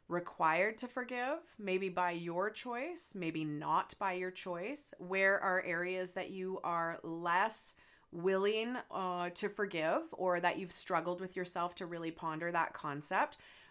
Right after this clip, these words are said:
Where did you very readily forgive? Um, 'cause I do think we do that on a,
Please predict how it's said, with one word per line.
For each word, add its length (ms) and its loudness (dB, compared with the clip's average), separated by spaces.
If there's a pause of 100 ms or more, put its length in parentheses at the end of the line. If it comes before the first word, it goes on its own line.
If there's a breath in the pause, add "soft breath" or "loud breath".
Where 300 6
did 220 0
you 140 -2
very 340 0
readily 600 0
forgive? 640 -6 (160)
Um, 260 0
'cause 140 -6
I 80 2
do 120 -4
think 200 -6
we 120 -2
do 120 -6
that 180 0
on 120 -4
a, 80 -6